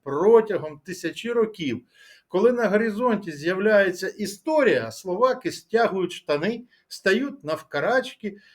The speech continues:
заривають голови в землю та сподіваються, що історія буде лагідною. Вони не будуть боротися, бо в боротьбі можна загинути. Виживання важливіше за життя,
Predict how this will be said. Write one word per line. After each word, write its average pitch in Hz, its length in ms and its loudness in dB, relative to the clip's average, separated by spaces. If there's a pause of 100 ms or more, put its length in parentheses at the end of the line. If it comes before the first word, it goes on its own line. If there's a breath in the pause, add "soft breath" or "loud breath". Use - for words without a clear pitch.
(120)
заривають 214 720 2
голови 175 640 6
в 127 60 -10
землю 247 440 4
та 202 180 -4
сподіваються, 202 920 -2
що - 180 -10
історія 226 1000 -2
буде 254 360 -8
лагідною. 113 760 -4 (380 soft breath)
Вони 208 320 0
не 226 140 0
будуть 214 420 -4
боротися, 175 680 0
бо 170 200 -4
в 160 80 -8
боротьбі 185 520 -4
можна 196 380 -4
загинути. 143 680 -4 (300 soft breath)
Виживання 196 760 0
важливіше 180 760 -4
за 151 180 -4
життя, 131 520 -10